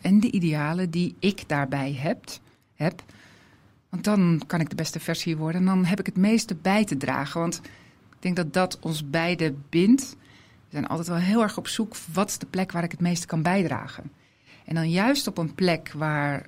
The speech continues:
mijn stijl of Lieke de stijl, eh, nog niet zo bekend is,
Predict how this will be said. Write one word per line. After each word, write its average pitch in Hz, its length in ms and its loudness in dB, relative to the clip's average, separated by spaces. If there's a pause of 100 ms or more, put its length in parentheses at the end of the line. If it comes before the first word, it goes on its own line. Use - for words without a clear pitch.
(400)
mijn 156 320 0
stijl 175 440 0
of - 160 -10
Lieke 156 220 -4
de 160 80 -6
stijl, 160 500 -2
eh, 156 100 -6 (160)
nog 175 260 2
niet 180 180 2
zo 165 180 0
bekend 262 480 4
is, - 440 -4